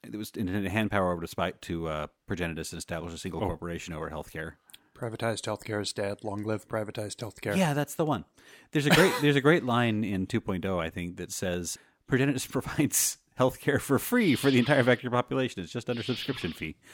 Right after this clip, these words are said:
Speaker 1: <laughs> I don't know what that means. Also around the same time period, the same time frame as the creation, as the destruction of Genotype and the creation of, of Progenitus, the genetic ar-,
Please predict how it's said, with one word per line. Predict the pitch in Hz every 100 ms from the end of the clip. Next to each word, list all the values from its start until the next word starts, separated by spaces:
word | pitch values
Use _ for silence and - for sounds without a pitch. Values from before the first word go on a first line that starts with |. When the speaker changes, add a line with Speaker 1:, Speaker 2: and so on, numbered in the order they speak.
| -
Speaker 1:
<laughs> | _ _ 110 -
I | 175 143 - - 113 - _ _ _ - - -
don't | 185 139
know | 135
what | 95 101
that | - 82
means. | 73 73 78 - - _ _ _ _ _ _ _ _ _ _ _ -
Also | - 208 - 160
around | 113 104
the |
same | 98 120 110 104 - _
time | - 120 117
period, | 107 90 78
the | 80
same | 80 98
time | 90 90
frame | - 90 80
as |
the | -
creation, | 87 - 87 - 92 80 73
as | 92
the | 85
destruction | 82 104 -
of | 85
Genotype | 87 87 90 82
and | 80
the | 82
creation | - 85 -
of, | 82 - -
of | 85 73
Progenitus, | - 120 156 87 80 - - - - - -
the | - 98 98 95 95 98 95 -
genetic | 101 123 123
ar-, | 107 107